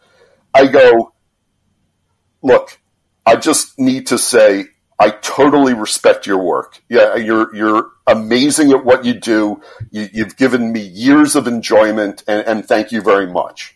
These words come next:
And that, I said my piece. That's all I was gonna say. Carmine, uh, being just a, you know, a regular guy from Brooklyn, turns out to be one of the nicest guys in the world.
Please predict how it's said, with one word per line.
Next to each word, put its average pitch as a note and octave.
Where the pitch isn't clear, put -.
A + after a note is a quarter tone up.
And G#2+
that, B2+
I A#2
said F3+
my F#3
piece. -
That's -
all D3
I D3
was C#3
gonna B2
say. -
Carmine, E3+
uh, C#3
being E3
just D3+
a, C3
you C#3+
know, A#2
a A2+
regular C3
guy A#2+
from G#2+
Brooklyn, C#3+
turns F#3
out D#3+
to C#3+
be C3
one B2+
of A#2
the G#2
nicest A#2
guys G#2+
in G2
the F#2+
world. G#2